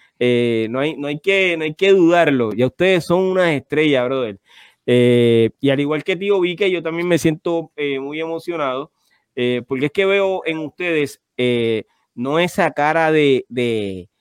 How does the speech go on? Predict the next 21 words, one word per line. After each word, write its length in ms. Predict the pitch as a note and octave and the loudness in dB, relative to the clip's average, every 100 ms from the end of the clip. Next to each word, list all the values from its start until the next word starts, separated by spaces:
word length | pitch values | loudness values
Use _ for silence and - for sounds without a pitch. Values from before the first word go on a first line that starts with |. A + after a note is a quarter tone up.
| _ | _
de 160 | B2+ A#2 | -6 -4
malicia, 920 | A#2+ A2+ C#3 E3+ D#3+ - C3+ A#2+ G#2+ - | -2 -2 -2 -2 -6 -4 -2 -2 -6 -12
veo, 680 | - A#2+ D#3 E3 D#3+ D3 - _ | -8 -4 -2 0 -2 -4 -8 _
eh, 480 | B2 A2+ G#2 G2+ G2+ A#2 | -8 -6 -6 -6 -10 -8
una, 840 | C3+ D3+ D#3+ D#3 C#3+ B2+ A2 G#2 | -4 -2 0 0 0 -2 -4 -8
un, 180 | B2 C3+ - | -12 -12 -10
una, 300 | D3 D#3 D#3+ | -4 -2 -2
o 120 | C#3+ | -4
sea, 120 | C#3+ D3+ | -2 -2
un 100 | D3 | 2
físico, 720 | F#3+ F3+ - B2+ A2+ G#2+ - _ - - | 2 2 0 -4 -6 -10 -14 _ -20 -8
eh, 240 | - A2 G#2+ | -2 0 0
que 160 | B2 | -4
lo 140 | B2+ A#2+ | -6 -6
que 100 | A#2+ | -8
refleja 640 | A#2+ A#2 B2+ C#3+ E3 D#3 | -6 -6 0 0 2 2
es, 360 | D#3 E3+ D#3 - | 2 2 -2 -6
eh, 540 | C3+ A#2+ A2+ G2+ G2 F#2+ _ _ _ | -2 -2 -2 -6 -8 -12 _ _ _
eh, 240 | - G#2 G2+ _ _ _ - | -4 -2 -4 _ _ _ -18
cosas 320 | G#2+ D#3 F#3+ D3+ | -8 -4 -2 -2
buenas. 480 | D#3+ D3+ A2+ F2 | -2 -2 -2 -10